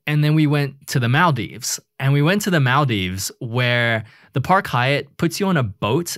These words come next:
There's, like, five people on the boat helping you get dressed in your scuba gear with sandwiches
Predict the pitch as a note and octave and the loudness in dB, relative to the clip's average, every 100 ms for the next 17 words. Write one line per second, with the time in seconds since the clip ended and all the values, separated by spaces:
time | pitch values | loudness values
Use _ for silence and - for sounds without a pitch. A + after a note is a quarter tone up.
0 | - C3+ C3 A#2+ C3 A#2+ - - - A#2+ | -10 -4 -2 0 0 -2 -4 -20 -4 0
1 | C#3+ G3 F#3 - - C3 C#3+ - F#3+ G#3 | 0 0 -4 -10 -6 -2 -2 -2 -2 -2
2 | - B2 C3+ D3 G#2+ B2+ A#2 G#2+ - - | -2 0 2 2 0 0 0 -2 -6 -20
3 | - - D3 D3 G3+ D#3+ C3+ B2+ B2 A2 | -16 -2 0 0 0 2 0 -2 0 0
4 | A#2+ F#3 - - _ - D3+ D3 C3+ - | 0 -2 -6 -12 _ 0 2 2 0 0
5 | B2+ C#3+ C#3+ D#3 E3+ F3 - A#2 - - | 2 2 0 0 0 -2 -4 -4 -2 0
6 | C3 C#3+ C#3+ D3 D3 C#3+ C3+ | 2 2 2 2 2 2 -2